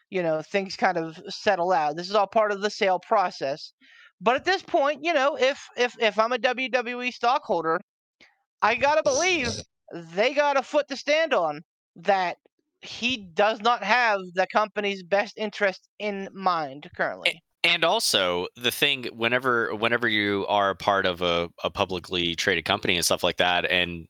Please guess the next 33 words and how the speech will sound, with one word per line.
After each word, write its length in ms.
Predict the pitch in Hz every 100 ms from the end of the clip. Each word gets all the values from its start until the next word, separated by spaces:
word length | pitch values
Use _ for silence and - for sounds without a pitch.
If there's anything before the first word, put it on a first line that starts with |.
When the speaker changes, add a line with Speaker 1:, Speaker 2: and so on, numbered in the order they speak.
| -
Speaker 2:
and 140 | 90
you're 180 | 87 87
in 200 | - 98
that 220 | 92 -
p-, 200 | - 87 78
uh, 280 | 87 85 78 _ -
you 100 | -
know, 80 | 87
high 200 | 85 107
positions 440 | 95 90 92 87 80
of 80 | -
power, 280 | 98 98
C 420 | 82 - 92 92 85
E 40 |
Os 360 | 87 87 87 87
and 220 | 85 82
chairmen 320 | - 95 90
of 120 | 85 82
the 60 |
board 280 | - 90 90
and 100 | 87
stuff 220 | - 90
like 140 | 82 -
that, 280 | 104 92 - - - - - - _ _ _ -
um, 400 | 113 117 113 104 - 107
there, 220 | 131 147 120
there 180 | 135 147
would 140 | 139
be 100 | 127
something 580 | - - 123 117 113 104
for 200 | - 104
the 200 | 87 85
other, 500 | 98 104 107 107 101